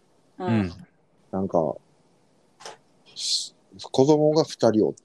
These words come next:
Speaker 3: て、
Speaker 1: うん。
Speaker 3: で、それで、なんかその、結構旦那さんが高給取りやって、その、いい生活をしてはったらしい。
Speaker 2: おう。
Speaker 1: お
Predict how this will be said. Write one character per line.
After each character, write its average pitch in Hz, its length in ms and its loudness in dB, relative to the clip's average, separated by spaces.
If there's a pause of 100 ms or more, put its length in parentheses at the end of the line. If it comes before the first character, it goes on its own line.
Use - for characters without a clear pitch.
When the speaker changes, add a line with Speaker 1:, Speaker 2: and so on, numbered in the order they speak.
(100)
Speaker 3:
て、 92 320 -2 (680)
Speaker 1:
う 196 80 -8
ん。 - 1300 -10
Speaker 3:
で、 123 120 2
そ 117 160 2
れ 123 100 2
で、 139 240 2
な 87 80 -6
ん 87 60 -10
か - 80 -14
そ 104 140 -6
の、 87 300 -8 (1600)
結 139 220 2
構 120 140 2
旦 104 220 0
那 107 100 -4
さ 113 120 -8
ん 107 100 -4
が 98 80 -4
高 98 240 4
給 92 200 -2
取 85 180 -2
り 82 60 -2
や 62 80 -6
っ - 20 -20
て、 110 460 0
そ 90 140 -8
の、 82 80 -8
い 110 160 0
い 98 40 -2
生 107 200 2
活 104 260 -2
を 160 100 0
し - 100 -10
て - 80 -2
は 90 100 -2
っ 85 60 -10
た 80 120 -10
ら 76 100 -8
し - 100 -18
い。 - 40 -20 (640)
Speaker 2:
お 104 360 -4
う。 - 40 -16 (100)
Speaker 1:
お 160 480 -8